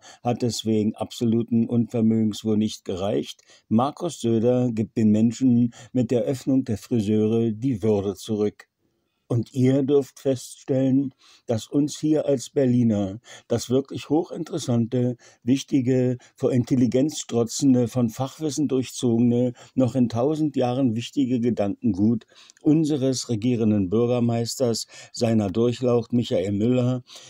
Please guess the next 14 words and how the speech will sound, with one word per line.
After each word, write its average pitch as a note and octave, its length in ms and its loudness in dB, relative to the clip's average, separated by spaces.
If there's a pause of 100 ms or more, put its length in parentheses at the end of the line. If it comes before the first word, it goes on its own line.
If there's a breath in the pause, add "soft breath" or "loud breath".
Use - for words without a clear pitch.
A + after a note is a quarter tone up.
so D3+ 340 2
wichtig C#3+ 420 -2
ist, C#3 380 -2 (160 soft breath)
dass - 220 -8
wir G#2+ 120 2
dann G#2+ 420 -2
in G#2+ 200 -2
tausend F#2+ 440 -2
Jahren G#2 540 -4 (260 soft breath)
eine A#2+ 200 0
Sondersendung G2+ 800 0
darüber A2 420 -2
machen F#2+ 380 -2
werden. F#2 640 -2